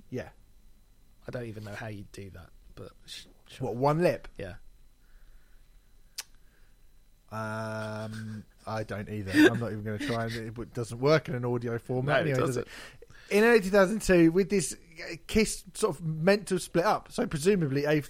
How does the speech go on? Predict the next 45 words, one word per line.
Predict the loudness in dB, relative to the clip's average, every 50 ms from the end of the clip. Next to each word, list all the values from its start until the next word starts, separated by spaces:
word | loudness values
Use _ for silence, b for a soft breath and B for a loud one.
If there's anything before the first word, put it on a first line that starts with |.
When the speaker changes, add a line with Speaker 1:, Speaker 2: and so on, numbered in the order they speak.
| -6 -2
Speaker 1:
Ace | 0 0 0 0
Frehley | 0 0 0 0 0
is | 0 -2 -4
just | -6 -6 -2 0
like, | 0 0 0 -2 B B B B B B -4
"Oh, | -2 -2 -2 -2 -4 -10 -18 -20 -20 -16 -10
well, | -6 -4 -4 -4 -4 -6 -8 -10 -16 -20 -20 -20 -20 -20 -20 -20 -20 -20 -20 -20 -20 -20 -16 -14 -10 -8
we | -8 -8
said | -6 -6 -6 -6 -6
we | -6 -6 -6
were | -6 -6
gonna | -6 -6 -6
retire. | -8 -8 -6 -6 -6 -6 -6 -8 -10 -14 -18 -20 -20 -20 -20 -20 -20 -20 -20 -20 -18 -16
Speaker 2:
Yeah. | -16 -10 -8 -6 -6 -6 -6
Speaker 1:
Why | -6 -6 -6 -6 -6
are | -6 -6
we | -8 -8 -10
still | -10 -12 -14 -14 -10 -8 -6 -6 -6 -6 -6 -8
agreeing | -10 -8 -8 -6 -6 -6 -8 -10
to | -12 -12
do | -10 -8 -8 -8
shows?" | -8 -8 -10 -10 -10 -10 -14 -14 -16
Speaker 2:
Well, | -16 -16 -16 -18 -20 -14 -12
the | -12 -10
answer | -10 -12 -14 -14
to | -12 -12
that | -12 -12 -12
is | -14 -14
Gene | -14 -12 -12 -10 -12
Simmons, | -12 -10 -10 -10 -10 -12 -12 -10 -8
<laughs> |
isn't | -8 -8 -8 -10 -12 -14 -12 -10
it? | -8 -4 -2
Speaker 1:
The | -2 -2 -2 0 0 0 2
answer | 2 2 2 2 2
to | 2 2
that | 2 2 2 0
is | -2 -4 0 2
Gene | 2 2 2 2
Simmons | 0 0 0 0 0 -2 -4 -6
and | -6 -8 -8 -6 -6 -4 -2
money | 0 0 0 0 0 -2 -2 -4 B B B B B B B -10
and | -8 -8 -8 -8 -10 -12 -14 -16 -16 -12
grotesque | -6 -2 0 0 0 0 0 -2 -2 -2 -2 -6 -10 -10 -6
avarice. | -6 -6 -6 -6 -8 -10 -10 -12 -14 -16 -16